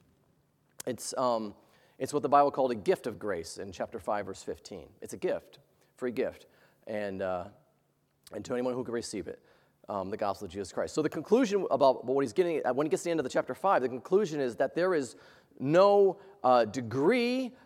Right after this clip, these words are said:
or there's no quantity of sin that grace cannot cover. And that's awesome. That is an awesome thing, and that is the absolute truth.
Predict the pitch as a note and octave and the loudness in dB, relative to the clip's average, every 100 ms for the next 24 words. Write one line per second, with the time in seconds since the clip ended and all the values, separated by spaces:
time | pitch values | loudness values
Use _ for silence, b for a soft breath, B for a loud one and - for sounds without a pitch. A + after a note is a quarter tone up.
0 | b - - D3+ D3+ D#3 E3 F3+ - - | b -20 -2 0 2 2 2 0 0 -4
1 | E3+ A3 F3+ - E3+ E3 - - D#3 A2 | 2 2 0 -6 -2 -2 -2 -4 -2 -2
2 | G#2 A2 b b - A#2+ G#2 B2 C#3 - | -4 -8 b b -10 -10 -6 -2 -2 -4
3 | - A#2+ A2+ - - G#2+ E2 - - _ | -10 -8 -8 -10 -8 -8 -8 -14 -18 _
4 | _ _ _ _ _ _ - B2 D3+ E3+ | _ _ _ _ _ _ -8 -2 0 2
5 | F#3 G3 G#3 - D#2+ C#3+ F3 B2 A2+ C3+ | 2 2 2 -2 -4 0 0 0 -2 -2
6 | D3 D#3 D#3 D3 B2 D3 C3 A2 G2+ C3 | -2 -4 -4 -2 -4 -4 -4 -4 -2 -2
7 | - C3+ C3 B2+ - A#2 - - | -2 -4 -4 -6 -8 -8 -8 -16